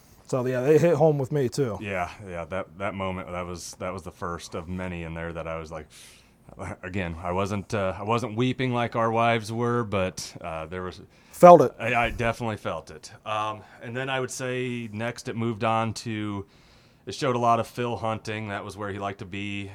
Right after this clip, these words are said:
Speaker 2: in the outdoors, and actually in the Blind podcast leading up to the movie, um, I like how his brother Cy referenced it. He goes, "Here's this guy that spent his entire life in God's creation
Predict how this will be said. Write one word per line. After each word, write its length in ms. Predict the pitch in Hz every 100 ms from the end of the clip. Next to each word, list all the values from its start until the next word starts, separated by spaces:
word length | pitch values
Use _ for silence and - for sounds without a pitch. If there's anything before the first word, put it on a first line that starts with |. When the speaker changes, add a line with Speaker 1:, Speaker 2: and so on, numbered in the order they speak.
| 107 - -
Speaker 2:
in 180 | 95 95
the 120 | 95
outdoors, 580 | 95 90 98 98 95 90
and 220 | 82 87
actually 380 | 117 139 - 110
in 140 | 104
the 140 | 92 82
Blind 380 | 82 107 101 92
podcast 600 | 110 104 - 98 95 -
leading 320 | 101 92 90 110
up 280 | 110 - - _
to 80 | -
the 80 | 90
movie, 520 | 85 87 85 85 82 - - - - - _
um, 460 | - 82 73 73 76 98 - _ -
I 60 |
like 280 | 87 92 90
how 520 | - 85 82 80 82 - _ _
his 120 | 92 80
brother 240 | 98 87
Cy 520 | - 101 95 87 85 -
referenced 500 | 90 95 - 82 -
it. 120 | 80
He 60 | 80
goes, 380 | 82 80 78 - _ _ -
"Here's 260 | 107 113
this 220 | 101 101
guy 300 | 110 98 101
that 140 | 87 85
spent 280 | - 92 85
his 140 | 82
entire 540 | 80 - 98 98 98
life 680 | 90 90 104 104 87 - - _ _ _ _ _ -
in 160 | 98 87
God's 360 | 92 95 90
creation 720 | - 95 90 95 98 80 76